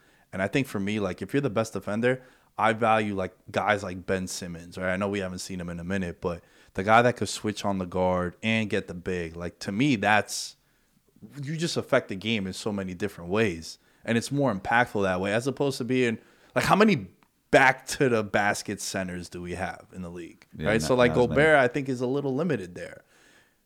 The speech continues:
Speaker 2: Yeah, uh, Gobert, he's, I mean, he's actually been really good defensively, but their team has been bad this year. And I think it's just fatigue with him, too. Like, nobody wants to see him win it.
Speaker 1: Yeah. And, and also,
Speaker 2: I don't even
Speaker 1: like,
Speaker 2: wanna see him win
Speaker 1: I
Speaker 2: it
Speaker 1: have,
Speaker 2: anymore. It's
Speaker 1: I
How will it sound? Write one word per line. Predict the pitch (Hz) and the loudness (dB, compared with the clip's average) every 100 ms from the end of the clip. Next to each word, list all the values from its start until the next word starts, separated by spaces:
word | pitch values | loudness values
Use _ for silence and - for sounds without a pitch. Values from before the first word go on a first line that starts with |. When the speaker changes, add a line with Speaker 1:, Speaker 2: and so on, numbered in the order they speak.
| _ | _
Speaker 2:
Yeah, | - 98 85 76 - | 0 4 4 4 -2
uh, | 85 131 139 135 123 - _ - | -2 4 6 6 2 -10 _ -8
Gobert, | 107 123 135 139 139 | 0 2 6 4 4
he's, | 143 - - | -2 -6 -4
I | 127 | 2
mean, | 175 175 | 4 6
he's | 226 208 - | 4 2 -2
actually | 110 123 120 | 4 4 4
been | 98 95 | 0 2
really | 101 95 | 2 2
good | 87 95 | 2 0
defensively, | 82 - 92 98 87 78 80 | 0 0 0 0 -4 -6 -6
but | 73 82 62 76 | -4 -4 -4 -4
their | 92 | -4
team | - 107 92 | -2 -2 0
has | 82 76 | -2 -6
been | 76 73 - _ _ - | -8 -8 -12 _ _ -6
bad | 87 87 80 | -2 0 -2
this | 76 - | -6 -10
year. | 69 67 76 _ _ _ - | -10 -10 -10 _ _ _ -10
And | 90 87 85 85 _ | -2 0 0 -4 _
I | - | -2
think | 123 139 | 0 0
it's | 123 | 0
just | 104 - | -2 -4
fatigue | 78 90 80 | -4 -2 -2
with | 78 78 | -2 -4
him, | 71 | -8
too. | - 80 73 | -4 -4 -2
Like, | 76 73 - - | -4 -6 -14 -6
nobody | 123 101 78 | -2 0 -2
wants | 71 | -6
to | - | -10
see | 69 | -12
him | 71 58 | -12 -12
win | 50 | -12
it. | 139 139 | -8 0
Speaker 1:
Yeah. | 165 127 82 - - - | 0 0 -4 -12 -18 -12
And, | 127 147 143 | -2 -2 2
and | 147 165 | 2 6
also, | 170 | 12
Speaker 2:
I | 202 | 12
don't | 254 | 12
even | 156 | 12
Speaker 1:
like, | 120 | 10
Speaker 2:
wanna | 110 | 6
see | 117 120 | 4 2
him | 104 | 4
win | 104 | 8
Speaker 1:
I | 156 | 10
Speaker 2:
it | |
Speaker 1:
have, | 185 196 | 12 10
Speaker 2:
anymore. | 107 | 10
It's | |
Speaker 1:
I | 170 | 8